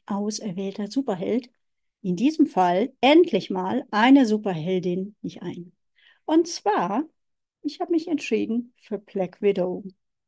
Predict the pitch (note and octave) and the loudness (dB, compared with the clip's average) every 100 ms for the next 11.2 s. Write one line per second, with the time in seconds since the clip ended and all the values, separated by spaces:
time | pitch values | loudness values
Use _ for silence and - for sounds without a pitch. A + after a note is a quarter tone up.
0 | _ _ _ _ _ G3 F#3 G#3+ D#4 E4 | _ _ _ _ _ -4 2 4 4 2
1 | _ F3+ - G3+ F#3 G3+ G#3+ F3+ E3 - | _ -12 -12 -12 -6 -4 -2 -4 -8 -12
2 | - - F3 G3 G3 G3 G#3 A3+ A3 - | -16 -10 -2 2 4 2 2 0 0 -8
3 | G3 F3+ F#3+ G3 A3 - F3+ F#3 F3+ A3 | -8 -4 -2 -2 -4 -6 -6 -4 -4 -4
4 | A#3 F3+ F#3+ - _ - F#3 F3+ F3+ F#3+ | -4 -6 -8 -12 _ -6 -4 -2 -4 -4
5 | B3+ B3 G3 F3+ - F#3 F#3 F#3 F#3 A#3+ | -2 -2 -4 -8 -10 -10 -10 -8 -8 -10
6 | - _ _ - - _ _ _ F#3 G3 | -12 _ _ -20 -20 _ _ _ -10 -2
7 | A#3+ B3+ C4+ D4+ G4 - _ _ _ _ | 2 2 2 2 -2 -8 _ _ _ _
8 | _ _ _ _ _ _ _ - F3+ - | _ _ _ _ _ _ _ -12 -12 -10
9 | E3 E3 E3+ F3 D#3+ - - F3 F#3 F3 | -10 -10 -12 -12 -12 -12 -12 -10 -8 -8
10 | - F#3 F#3 F#3 - G3 - G#3 G3+ G#3 | -6 -6 -6 -6 -8 -14 -12 -10 -8 -4
11 | B3 | -4